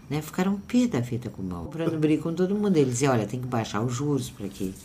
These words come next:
os investimentos sejam rentáveis na produção, quer dizer, os lucros devem vir da produção e não do rentismo."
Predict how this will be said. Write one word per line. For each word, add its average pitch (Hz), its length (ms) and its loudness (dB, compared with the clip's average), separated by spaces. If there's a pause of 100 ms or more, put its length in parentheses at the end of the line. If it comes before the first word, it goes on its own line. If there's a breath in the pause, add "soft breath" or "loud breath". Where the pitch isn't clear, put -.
(440 loud breath)
os 107 160 -4
investimentos 107 720 -2
sejam 101 360 -2
rentáveis 104 640 0
na 110 100 0
produção, 156 640 6
quer 131 120 2
dizer, 101 100 0
os - 160 0
lucros 139 260 -2
devem 135 240 4
vir 123 140 2
da 117 100 0
produção 127 480 4
e 143 60 2
não 123 140 2
do 120 80 -4
rentismo." 147 640 2